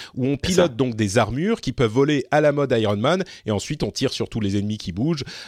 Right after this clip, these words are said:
Speaker 1: Euh, le moteur Frostbite, donc qui est utilisé par, euh, dice, euh, pour
Speaker 2: Battlefield.
Speaker 1: ses, pour Battlefield, pour Battlefront, donc très, très beau, euh, voilà. Donc toi, oui, ça, ça t'a, ça t'a convaincu ces mécaniques de vol. Euh,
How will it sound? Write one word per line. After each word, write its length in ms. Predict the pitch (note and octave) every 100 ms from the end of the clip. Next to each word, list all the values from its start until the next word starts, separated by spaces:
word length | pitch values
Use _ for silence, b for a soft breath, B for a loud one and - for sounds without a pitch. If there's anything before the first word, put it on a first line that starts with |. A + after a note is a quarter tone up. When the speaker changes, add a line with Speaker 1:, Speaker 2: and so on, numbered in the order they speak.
| -
Speaker 1:
Euh, 200 | A2 A2+
le 140 | A#2+
moteur 360 | B2 B2+ - A#2+
Frostbite, 600 | - B2+ - C3+ D#3+ F#3 -
donc 140 | G#2
qui 100 | -
est 60 | G2
utilisé 500 | - G#2+ G2+ G#2+ A2+
par, 400 | - G2+ F#2 F#2+
euh, 180 | F#2+ F2+ E2+ E2+ E2+ E2+ A2+
dice, 480 | F2 A#2+ A#2+ - - B B -
euh, 80 | G#2 F#2+
pour 120 | A#2+
Speaker 2:
Battlefield. 40 | A#2 B2 G2 E2+
Speaker 1:
ses, 140 | E2
pour 200 | - G2
Battlefield, 540 | G2 G#2 F2 - B2
pour 140 | A2+ F#2+
Battlefront, 460 | F#2+ G2+ E2+ B2+ D3
donc 220 | G#2+ F#2+
très, 140 | -
très 180 | A#2 F#2+
beau, 420 | D#2 G2+ A#2 G#2 D#2
euh, 100 | D2+
voilà. 240 | E2 - - B B B -
Donc 140 | B2
toi, 240 | F3+ G#3
oui, 200 | C3 C3+
ça, 220 | E2+ G#2+ G2+
ça 200 | - G#2+
t'a, 260 | A#2+ A2
ça 160 | - A2
t'a 120 | A2+
convaincu 360 | - A2 G#2 D3
ces 140 | B2
mécaniques 380 | G2+ A2 G2+ G2
de 80 | G2
vol. 320 | A#2 F#3 E3 B B B B A#2
Euh, 640 | A2 G#2 G#2 G#2 G2+ G#2